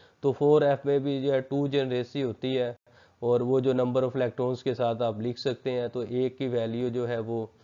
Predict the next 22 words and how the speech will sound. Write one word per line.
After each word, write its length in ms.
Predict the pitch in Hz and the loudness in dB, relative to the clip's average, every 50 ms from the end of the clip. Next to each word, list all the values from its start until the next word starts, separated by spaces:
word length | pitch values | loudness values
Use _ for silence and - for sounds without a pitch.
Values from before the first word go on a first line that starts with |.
| _ _ _ _ _ - | _ _ _ _ _ -6
आपके 360 | 117 113 113 - - 127 120 | -4 -4 -4 -4 -4 -4 -4
पास 360 | 117 - 123 117 117 113 - 123 | -2 0 0 0 0 0 0 -2
आ 160 | 113 110 113 | -2 -2 -2
गई 240 | 117 120 120 120 117 | -2 -2 -2 -2 -2
है। 280 | 117 117 113 113 117 - _ _ _ _ _ _ - | -2 -2 -4 -6 -8 -12 _ _ _ _ _ _ -12
इसमें 260 | 120 - - 139 131 | -10 -6 -4 -4 -4
फ़ोर 320 | 123 - 135 135 143 139 | -2 0 2 4 4 4
रेशियो 320 | 131 131 123 117 - 123 117 | 2 2 0 -2 -2 -4 -6
थ्री 380 | - - 123 127 139 147 147 | -6 -6 -4 -2 0 0 0
आती 340 | 139 127 117 - - 131 123 | 0 0 -2 -4 -6 -8 -8
थी, 320 | 117 131 127 123 117 117 123 | -6 -8 -8 -6 -4 -4 -2
यानी 220 | 123 123 127 127 | -2 -2 -2 -2
कि 440 | 127 135 131 135 135 131 131 135 - | 0 0 0 0 0 -2 -4 -8 -10
अगर 260 | 117 117 117 123 120 | -8 -4 -2 0 0
आप 180 | 120 120 113 - - | 0 0 -2 -4 -6
इस 220 | 113 120 - - | -10 -10 -8 -6
सीक्वेंस 380 | - 139 139 - 139 135 127 - | -6 -6 -4 -4 -4 -4 -2 -2
से 100 | 143 131 | -4 -4
देखें 380 | 120 127 123 120 - 127 123 | -2 -2 -4 -4 -6 -8 -6
तो 120 | 123 127 120 | -6 -6 -6
थ्री 360 | - - 123 123 127 127 127 | -6 -6 -6 -6 -4 -4 -4
रेशियो 480 | 120 117 113 - - 123 131 147 - | -4 -4 -4 -6 -6 -6 -6 -6 -8